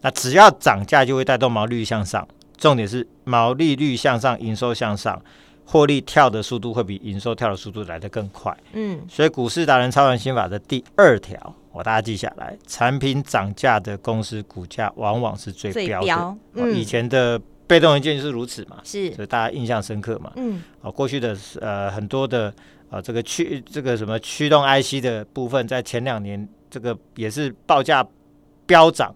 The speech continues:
Speaker 1: 哦，所以股价飙了好几倍，
Speaker 2: 嗯。
Speaker 1: 甚至十倍都有。
Speaker 2: 是。
Speaker 1: 所以呢，产品涨价，股价最标，所以这也是六月份的全新的标股，是今天全新的布局。
Speaker 2: 赶快跟上来。
Speaker 1: 对。
Speaker 2: 嗯。
Speaker 1: 那还有一位，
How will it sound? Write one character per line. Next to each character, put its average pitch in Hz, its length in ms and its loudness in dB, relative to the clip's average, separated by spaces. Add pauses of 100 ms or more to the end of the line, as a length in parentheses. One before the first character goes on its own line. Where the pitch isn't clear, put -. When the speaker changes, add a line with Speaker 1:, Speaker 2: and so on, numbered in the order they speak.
Speaker 1:
哦， 113 100 -16
所 247 120 -10
以 - 40 -6
股 107 140 -8
价 135 160 2
飙 131 180 0
了 110 80 -2
好 117 120 -2
几 127 160 -12
倍， 127 180 -6
Speaker 2:
嗯。 98 60 -10
Speaker 1:
甚 127 160 -8
至 123 80 -8
十 - 240 -8
倍 117 180 -4
都 107 180 -6
有。 101 160 -12 (200)
Speaker 2:
是。 - 160 -18 (360)
Speaker 1:
所 160 160 2
以 160 40 6
呢， 156 280 4
产 147 240 0
品 175 140 0
涨 120 160 0
价， 131 160 0
股 101 100 -8
价 117 140 -2
最 113 160 -4
标， 107 240 -6
所 117 160 -8
以 - 20 -6
这 139 220 -4
也 107 220 -10
是 127 220 -8
六 131 340 -2
月 127 180 -4
份 117 180 -6
的 107 120 -10
全 107 240 -14
新 117 120 -14
的 110 120 -10
标 113 240 -6
股， 98 120 -14
是 104 140 -14
今 117 140 -12
天 117 200 -10
全 104 300 -12
新 120 180 -12
的 113 80 -10
布 180 240 -4
局。 - 180 -14 (280)
Speaker 2:
赶 147 140 -16
快 160 180 -12
跟 151 220 -16
上 139 180 -16
来。 123 100 -16
Speaker 1:
对。 95 160 -8 (140)
Speaker 2:
嗯。 262 240 -8
Speaker 1:
那 175 100 0
还 160 180 8
有 180 120 6
一 202 140 4
位， 196 120 4